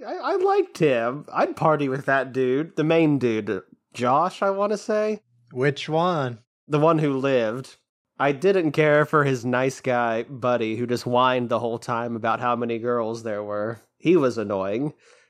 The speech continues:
Speaker 1: but I liked the main dude. <laughs>
Speaker 2: I thought he was gonna be, like, the one they focused on because he's the only one who actually had, like, character and a backstory to him, you know?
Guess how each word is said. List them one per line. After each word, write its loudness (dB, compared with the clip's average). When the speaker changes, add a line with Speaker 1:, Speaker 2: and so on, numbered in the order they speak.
Speaker 1:
but 2
I 4
liked -2
the -4
main 0
dude. -6
<laughs> -14
Speaker 2:
I -2
thought 0
he 0
was 0
gonna -2
be, -4
like, -4
the -4
one -2
they -2
focused -4
on -6
because -4
he's -2
the -2
only -2
one -2
who -4
actually -4
had, -4
like, -8
character -4
and -6
a -8
backstory -4
to -4
him, -6
you 2
know? -2